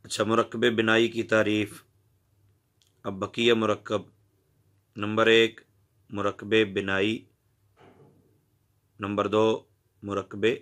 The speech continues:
منصرف۔ <coughs> یعنی ٹوٹل ہم تیسرا جو مرکب ناقص پڑھنے لگے ہیں، وہ مرکب ناقص ہے مرکب بنائی۔ تعریف یہ بیان کرتے ہیں، وہ مرکب ناقص جس کا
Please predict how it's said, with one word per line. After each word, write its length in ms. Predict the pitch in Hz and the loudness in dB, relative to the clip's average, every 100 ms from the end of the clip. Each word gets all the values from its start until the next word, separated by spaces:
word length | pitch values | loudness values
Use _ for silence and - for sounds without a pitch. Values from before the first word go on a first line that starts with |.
| _ _ _ _ _ _ _ _ | _ _ _ _ _ _ _ _
منصرف۔ 680 | 104 107 110 - 98 92 - _ _ _ _ _ _ _ _ _ _ _ _ _ _ _ _ | -6 -2 -2 -2 -6 -6 -12 _ _ _ _ _ _ _ _ _ _ _ _ _ _ _ _
<coughs> 520 | - - - - - - | 4 4 2 0 -2 -2
یعنی 320 | 110 113 120 | -8 -6 -6
ٹوٹل 440 | - 110 110 123 - _ _ _ _ | -4 -4 0 -2 -4 _ _ _ _
ہم 120 | 120 107 | -8 -6
تیسرا 380 | 127 120 135 | -6 -2 0
جو 100 | 131 | 0
مرکب 360 | 117 110 - 113 | 0 -2 -2 -2
ناقص 380 | 107 107 123 117 | -2 -2 -6 -6
پڑھنے 260 | 107 104 | -4 -4
لگے 240 | 101 95 104 | -4 -4 -4
ہیں، 80 | 98 | -4
وہ 160 | 101 | -6
مرکب 320 | 104 104 107 | -4 -6 -6
ناقص 320 | 110 104 104 117 | -8 -8 -10 -10
ہے 60 | |
مرکب 300 | 107 101 - | -8 -10 -6
بنائی۔ 360 | 107 101 95 90 _ _ _ _ _ _ _ _ _ _ _ - _ - | -6 -4 -8 -10 _ _ _ _ _ _ _ _ _ _ _ -20 _ -4
تعریف 200 | 113 127 | 0 0
یہ 100 | 135 | 0
بیان 240 | 123 127 123 | 2 2 0
کرتے 220 | 113 127 | -4 -2
ہیں، 60 | |
وہ 140 | 120 127 | 0 0
مرکب 320 | 120 110 113 107 | 0 -2 -2 0
ناقص 380 | 101 98 120 | 0 -4 -8
جس 200 | 107 101 - | -8 -8 -6
کا 160 | - | -6